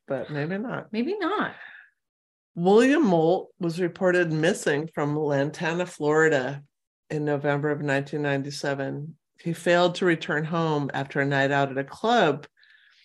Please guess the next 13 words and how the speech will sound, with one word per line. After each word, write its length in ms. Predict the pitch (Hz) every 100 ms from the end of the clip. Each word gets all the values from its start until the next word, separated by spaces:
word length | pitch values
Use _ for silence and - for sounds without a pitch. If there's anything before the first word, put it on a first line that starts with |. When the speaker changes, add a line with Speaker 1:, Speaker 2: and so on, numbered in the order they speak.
| _ _ _ _ _ _ _ _ _ _
Speaker 1:
A 40 | 165
missing 380 | 170 170 208
persons 520 | 202 190 196 339 254 170
investigation 720 | 147 147 147 - 147 143 139
was 180 | 131 135
launched 320 | 135 135 -
by 140 | 147
police, 480 | 143 - 147 131 131
but 180 | - 147
the 80 | 147
case 360 | - 143 143
went 180 | 135 90
cold. 460 | - 143 123 120